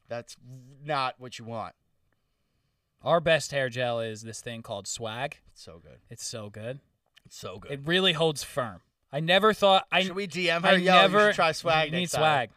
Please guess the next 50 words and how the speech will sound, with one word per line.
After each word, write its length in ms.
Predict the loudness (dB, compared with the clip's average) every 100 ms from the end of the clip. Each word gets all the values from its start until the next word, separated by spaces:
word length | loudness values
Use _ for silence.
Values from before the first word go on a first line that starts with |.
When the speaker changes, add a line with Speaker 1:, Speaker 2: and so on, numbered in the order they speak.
| _ _
Speaker 2:
I 80 | -8
never 260 | 0 0 0
thought 260 | 2 2
I 160 | 2 0 -2
ever, 320 | -4 -2 -6
like, 180 | -4 -4
whenever 320 | -2 0 2
I'm 120 | 0 0
like, 220 | -2 -2
"All 80 | -2
right, 180 | -2 -2
I'm 160 | -8 -4
going 300 | 0 0 0
out. 260 | 0 -2 -2 _ _ _ _ _ -4
I 100 | -2
don't 140 | 0
want 180 | 0 -2
this 120 | -4 -6
shit 240 | -6 -8
to 80 | -12
f-, 240 | -16 -20 -14
move 260 | -12 -10
an 100 | -10
inch." 460 | -12 -12 -8 -8 -10 _ _
Speaker 1:
The 120 | -10
best 340 | -2 0 0 -4
was 180 | -8 -6
Speaker 2:
Swag. 340 | -6 -8 -14 _ -14
Speaker 1:
before 320 | -8 -4 -2
Dylan 300 | -2 -4 -6
used 460 | -10 -10 -8 -10 -12
Swag, 340 | -6 -4 -4
he 60 | -6
was 80 |
like, 160 | -10 -10
"This 100 | -10
shit's 240 | -10 -10 -14
Guido 440 | -16 -12 -8 -8
as 100 | -10
fuck. 340 | -10 -10 -10 -10
Like, 160 | -10
it's 200 | -8 -8
just, 320 | -8 -10 -12
look 100 | -4
how 80 | -2
slick 420 | -2 -6 -8 -6 -6
it 80 | -10
is." 160 | -12
I'm 80 | -8
like, 220 | -8 -8